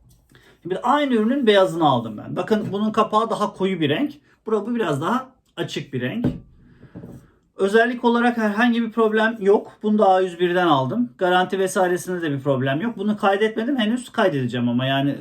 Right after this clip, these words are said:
kısa bir süre var. Yine özellikler aynı. Yani değişen bir şey yok. Aynı ürün zaten. Yani birine yüz elli lira fazla verdik. Yüz lira, yüz, yüz elli lira fazla verdik. O artık bizim aptallığımız ama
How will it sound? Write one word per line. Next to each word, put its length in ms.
kısa 260
bir 40
süre 240
var. 160
Yine 180
özellikler 460
aynı. 480
Yani 220
değişen 400
bir 40
şey 240
yok. 260
Aynı 240
ürün 220
zaten. 400
Yani 200
birine 340
yüz 200
elli 160
lira 160
fazla 320
verdik. 300
Yüz 200
lira, 280
yüz, 160
yüz 180
elli 120
lira 180
fazla 320
verdik. 360
O 100
artık 280
bizim 180
aptallığımız 560
ama 300